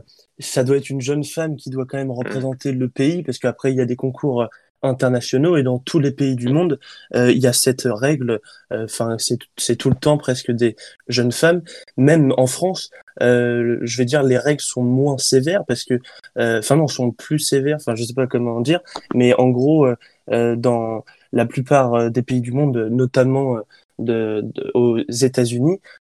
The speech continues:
Speaker 1: euh, il peut avoir des candidates qui ont fait de la chirurgie. Donc nous,
Speaker 2: Mm.
Speaker 1: euh, en France, c'est plus
Speaker 2: Oui, c'est
Speaker 1: nat-,
Speaker 2: encore plus,
Speaker 1: naturel,
Speaker 2: euh,
Speaker 1: j'ai envie de
Speaker 2: Mm.
Speaker 1: dire. Donc,
Speaker 2: Mm.
Speaker 1: euh,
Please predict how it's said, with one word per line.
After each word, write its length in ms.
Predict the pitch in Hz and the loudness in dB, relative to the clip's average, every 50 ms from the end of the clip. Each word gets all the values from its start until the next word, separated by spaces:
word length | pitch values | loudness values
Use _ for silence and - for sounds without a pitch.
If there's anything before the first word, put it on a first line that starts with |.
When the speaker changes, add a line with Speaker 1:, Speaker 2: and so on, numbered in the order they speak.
| _ - - | _ -6 -2
Speaker 1:
euh, 600 | 123 120 120 120 120 120 120 117 117 117 113 110 113 - - - _ _ _ _ - | -2 0 0 0 -2 -2 -2 -4 -4 -4 -6 -8 -10 -12 -18 -20 _ _ _ _ -4
il 200 | 127 123 123 113 | -2 -2 -2 -2
peut 180 | - - 151 | 0 2 4
avoir 360 | 139 135 127 131 151 151 139 127 | 4 6 4 4 4 4 4 4
des 160 | 127 123 123 | 2 0 0
candidates 760 | - - 135 135 127 127 131 151 165 160 - - - 127 123 - | 0 -2 -2 -2 -2 0 0 0 0 0 -4 -4 -2 -2 -2 -4
qui 160 | - - 135 | -6 -6 -4
ont 80 | 127 123 | -4 -4
fait 180 | - - 151 | -4 -4 -4
de 140 | 143 131 127 | -2 -2 -2
la 160 | 120 120 120 | -2 -2 -4
chirurgie. 560 | - - - 147 139 143 135 131 127 131 131 131 _ _ _ _ _ _ - | -4 -4 -4 -2 -2 -2 -2 0 0 -2 -2 -4 _ _ _ _ _ _ -6
Donc 200 | 123 123 120 110 - | -4 -4 -4 -2 -2
nous, 180 | 139 135 135 147 | 0 2 4 4
Speaker 2:
Mm. 140 | 147 143 131 | 4 4 4
Speaker 1:
euh, 100 | 120 117 | 2 2
en 80 | 117 | -2
France, 300 | 117 - - 151 139 - - | -4 -2 -2 -2 -2 -2 -6
c'est 100 | 127 - | -8 -6
plus 160 | - 135 127 | 0 2 4
Speaker 2:
Oui, 120 | 120 120 | 4 6
c'est 100 | 123 127 | 6 6
Speaker 1:
nat-, 80 | 117 104 | 4 4
Speaker 2:
encore 300 | 101 123 120 110 - - | 4 4 2 0 0 0
plus, 100 | - 135 | 0 2
Speaker 1:
naturel, 480 | 135 127 113 113 - 147 139 151 143 | 2 2 2 0 0 2 2 2 2
Speaker 2:
euh, 60 | 127 - - _ _ _ _ _ | 2 -2 -6 _ _ _ _ _
Speaker 1:
j'ai 140 | - 120 123 | -6 -2 -2
envie 200 | 123 123 120 123 | 0 0 -2 -2
de 140 | 117 120 123 | -4 -2 -2
Speaker 2:
Mm. 200 | 120 117 113 - - _ | -2 -2 -4 -6 -10 _
Speaker 1:
dire. 240 | 120 120 123 113 - _ _ _ _ _ _ _ | -4 -4 -4 -4 -4 _ _ _ _ _ _ _
Donc, 300 | - 123 123 120 - - | -2 0 0 0 2 0
Speaker 2:
Mm. 40 | 127 | 0
Speaker 1:
euh, 100 | 117 | 0